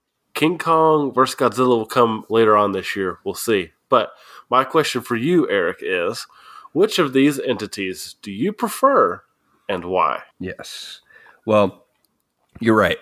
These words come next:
Speaker 2: All of these films are unanimously praised among everybody online. I've seen it. But to me, there isn't much of a debate here, actually.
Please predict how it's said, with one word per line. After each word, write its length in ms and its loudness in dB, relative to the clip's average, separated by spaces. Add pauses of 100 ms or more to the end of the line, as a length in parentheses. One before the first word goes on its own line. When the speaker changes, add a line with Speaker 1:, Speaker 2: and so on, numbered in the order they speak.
Speaker 2:
All 180 4
of 100 -2
these 220 -4
films 520 -2 (100)
are 160 4
unanimously 800 0
praised 680 -6
among 280 -2 (100)
everybody 580 0
online. 540 -2
I've 200 -2
seen 340 -2
it. 120 -2 (1200)
But 220 2 (1200)
to 120 -2
me, 320 4
there 240 -2
isn't 320 -2
much 240 -2
of 60 -8
a 60 -6
debate 480 -6
here, 500 -8
actually. 580 -4